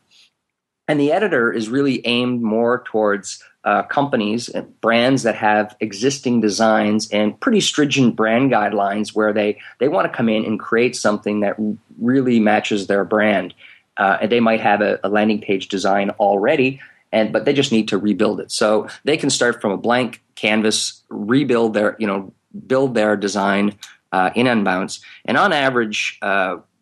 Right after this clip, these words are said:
the talking we've done with customers that have gone down that route is it takes about an hour to get your first design done, um, in Unbounce and then published live. Uh, you know, I, I mean, I hear things like, you know, from customers where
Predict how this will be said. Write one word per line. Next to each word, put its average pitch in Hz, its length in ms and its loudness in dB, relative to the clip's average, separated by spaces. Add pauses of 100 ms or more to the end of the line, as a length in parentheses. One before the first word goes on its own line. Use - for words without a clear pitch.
(120)
the 113 540 0
talking 127 420 0
we've 113 200 2
done 101 280 0
with 98 240 -6
customers 98 540 -4
that 90 100 0
have 98 180 -4
gone 95 220 -2
down 92 220 -6
that 147 360 -2
route 98 300 -2 (260)
is 233 160 0
it 226 100 -6
takes 196 200 0
about 143 240 2
an 104 180 -4
hour 95 400 0 (140)
to - 80 -14
get - 240 -4
your 95 160 -2
first - 300 0
design 95 400 -2
done, 98 280 -4 (400)
um, 92 640 0 (300)
in 110 140 4
Unbounce 92 580 -2
and 98 100 -4
then 92 120 -2
published - 360 -4
live. - 360 -2 (480)
Uh, 92 340 0 (360)
you 117 100 2
know, - 260 0 (300)
I, 127 140 2
I 135 100 2
mean, 131 120 4
I 139 120 2
hear 131 180 2
things 120 380 0
like, 104 280 -2
you 117 120 0
know, 104 240 -2 (100)
from 101 160 -2
customers 101 540 -2
where 98 280 0